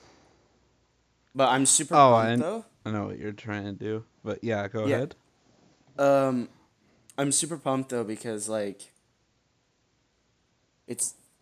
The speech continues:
Speaker 1: it's summer. I can do anything I want. We just had a D and D session just last week.
Speaker 2: Okay.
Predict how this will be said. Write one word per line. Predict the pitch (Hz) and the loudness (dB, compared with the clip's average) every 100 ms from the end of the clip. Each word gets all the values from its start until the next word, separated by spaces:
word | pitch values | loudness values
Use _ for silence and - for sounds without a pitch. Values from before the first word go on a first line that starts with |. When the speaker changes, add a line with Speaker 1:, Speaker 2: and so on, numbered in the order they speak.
| - | -14
Speaker 1:
it's | 156 - - | -8 -4 2
summer. | 165 190 226 226 | 4 4 4 4
I | 190 - - _ _ _ - | 0 -8 -20 _ _ _ -20
can | - 85 | -20 -8
do | 135 135 135 - | -4 -2 -4 -4
anything | 147 147 143 139 | -2 -2 -4 -6
I | 127 | -2
want. | 139 175 202 - | 0 0 0 -2
We | 147 | 0
just | 131 139 | 0 -2
had | 147 151 | 0 0
a | 131 | -2
D | 131 131 | -4 -4
and | 113 | -4
D | 113 | -4
session | - 151 147 160 | -2 -2 -4 -6
just | 135 113 | -6 -6
last | 120 110 - | -6 -6 -8
week. | 98 123 147 - _ _ - | -8 -10 -10 -18 _ _ -10
Speaker 2:
Okay. | 110 107 127 - 104 110 | -6 -6 -6 -8 -8 -8